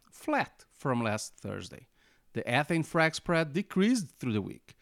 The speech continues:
as natural gas prices increased but did not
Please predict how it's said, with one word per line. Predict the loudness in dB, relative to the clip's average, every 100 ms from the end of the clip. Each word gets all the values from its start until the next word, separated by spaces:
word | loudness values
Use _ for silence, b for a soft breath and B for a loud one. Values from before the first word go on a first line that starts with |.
| b b
as | -6 -2
natural | 0 0 0 2
gas | 4 4 2
prices | 2 2 2 -2 -4
increased | 0 0 2 2 2 2 -2 b b b -4
but | -2 4
did | 2 4
not | 2 2 0